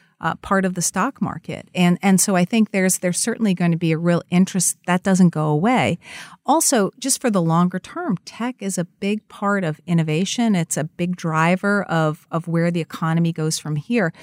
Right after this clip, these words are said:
Uh, so, so I think it's gonna continue to be a significant portion of, of most investors' portfolios.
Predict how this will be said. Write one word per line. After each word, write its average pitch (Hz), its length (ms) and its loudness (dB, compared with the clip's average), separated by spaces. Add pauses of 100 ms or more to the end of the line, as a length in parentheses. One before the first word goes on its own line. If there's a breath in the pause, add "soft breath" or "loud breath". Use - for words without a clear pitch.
(340 loud breath)
Uh, 147 340 -2
so, - 400 2
so 214 140 0
I 190 60 4
think 302 180 -2
it's - 100 -4
gonna 196 160 0
continue 214 460 0
to 180 80 0
be 226 100 -2
a 180 60 -4
significant 175 720 -2
portion 175 640 -4
of, 170 180 -6
of 165 140 -4
most 170 280 0
investors' 180 500 -2
portfolios. 175 760 -8